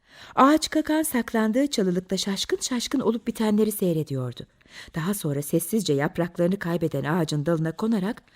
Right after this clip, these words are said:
ağaçla konuşmak istedi. Ağaç kakanla ağaç arasında nasıl bir konuşma geçecek?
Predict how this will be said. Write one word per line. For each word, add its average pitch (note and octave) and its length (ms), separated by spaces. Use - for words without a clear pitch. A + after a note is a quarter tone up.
ağaçla F3+ 400
konuşmak E3+ 540
istedi. C3+ 420
Ağaç A3 340
kakanla G#3 500
ağaç G#3 340
arasında E3 520
nasıl G#3 320
bir D3+ 140
konuşma D3+ 440
geçecek? D3 640